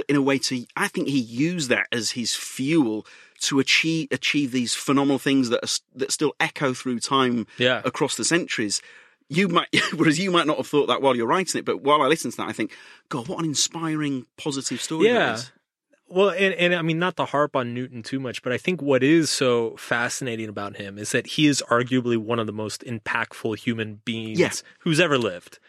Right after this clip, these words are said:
Speaker 2: period. You know, it's, it's all modern science and physics kinda comes from him. Um, but it, it really was just kind of, I think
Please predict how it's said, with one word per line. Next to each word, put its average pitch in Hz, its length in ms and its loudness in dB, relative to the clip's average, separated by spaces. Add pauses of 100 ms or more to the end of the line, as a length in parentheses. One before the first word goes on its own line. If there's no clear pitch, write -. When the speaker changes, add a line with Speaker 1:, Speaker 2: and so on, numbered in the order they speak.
(140)
Speaker 2:
period. 104 520 0
You 127 120 -2
know, 110 160 0
it's, 113 280 -8
it's - 380 -8 (640)
all 147 240 6
modern 127 400 2
science 110 440 -2
and 101 180 -12 (140)
physics 110 520 -2
kinda 101 220 -6
comes 120 300 -4
from 98 240 -4
him. 95 300 -8 (580)
Um, 104 440 0 (440)
but 139 180 2
it, 135 200 2
it 127 80 2
really 143 300 2
was 127 260 2
just - 220 -2
kind 117 140 -2
of, 104 180 -8 (500)
I 151 100 -2
think - 220 -6